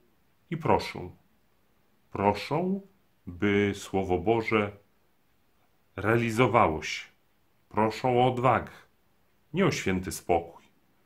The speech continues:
nie o zdrowie, ale proszą, by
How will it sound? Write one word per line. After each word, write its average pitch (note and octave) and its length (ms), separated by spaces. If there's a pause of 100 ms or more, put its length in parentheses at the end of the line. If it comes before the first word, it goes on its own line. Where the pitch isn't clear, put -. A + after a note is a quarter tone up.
(320)
nie B2 160
o A2 80
zdrowie, F2+ 500 (760)
ale F2 200
proszą, D3+ 840
by G#2+ 340